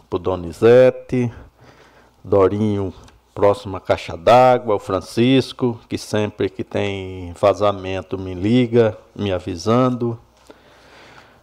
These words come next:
Aí o senhor Ananias, todos os familiares, Dona Joana, aí a Franciele com todos os seus familiares, a Nego Milton,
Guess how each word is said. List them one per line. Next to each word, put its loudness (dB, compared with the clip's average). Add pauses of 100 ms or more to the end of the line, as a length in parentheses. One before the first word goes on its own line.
(200)
Aí -2
o 0
senhor -4
Ananias, 2 (960)
todos 0
os -14
familiares, -2
Dona -6
Joana, 0 (220)
aí -2
a 0 (1000)
Franciele 0
com -10
todos -2
os -18
seus -4
familiares, 2
a -2
Nego -2
Milton, -2